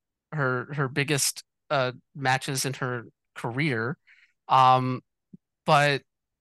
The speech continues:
there's still so much more to tell, and there's still s-, so much that's different from, like, that time span where, you know, between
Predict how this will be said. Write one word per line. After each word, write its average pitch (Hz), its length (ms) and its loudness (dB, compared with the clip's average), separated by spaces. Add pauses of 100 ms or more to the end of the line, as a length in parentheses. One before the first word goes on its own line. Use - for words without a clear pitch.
(120)
there's 165 160 0
still 190 200 2
so 185 180 2
much 165 220 -4
more 160 300 -2
to - 160 -12
tell, 147 540 0
and 143 200 -6
there's 135 160 -4
still 151 240 -4
s-, - 320 -4
so - 240 -2
much 147 240 -2
that's 131 320 -4 (540)
different 165 580 0 (300)
from, 147 240 0
like, 131 380 -2 (160)
that 131 200 -2
time 147 260 0
span 131 560 -2
where, 127 480 0 (240)
you 143 120 -8
know, 113 320 -14 (560)
between 151 640 -2